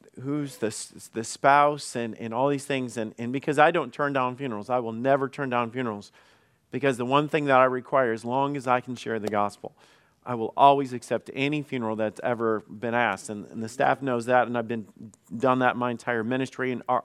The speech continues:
I know all the pastors on staff feel that way. I'll do that. But I can tell you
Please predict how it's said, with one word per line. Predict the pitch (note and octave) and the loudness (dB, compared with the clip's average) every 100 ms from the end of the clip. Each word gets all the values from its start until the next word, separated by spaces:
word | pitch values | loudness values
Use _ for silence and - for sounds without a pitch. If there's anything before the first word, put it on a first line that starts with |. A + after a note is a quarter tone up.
| - | -2
I | C3 | -2
know | C3 B2 | 0 2
all | B2+ D3 | 4 4
the | A#2+ | 2
pastors | A2+ A2 - G#2 | -2 -4 -6 -8
on | A2 | -8
staff | G2+ G#2+ G#2 | 0 0 0
feel | A#2 G#2 | -2 2
that | G#2 | 2
way. | G2+ G#2 G2 - - _ _ _ - | 2 -2 -4 -14 -20 _ _ _ -6
I'll | A#2 | -2
do | C#3 G#3+ | 0 2
that. | C3 G#2+ - _ _ _ _ _ - | 2 2 -2 _ _ _ _ _ 2
But | E3+ | 4
I | G3+ | 4
can | G#3 | 2
tell | G#3 G#3+ | 4 4
you | F#3+ C#3 G#2+ | 4 0 -4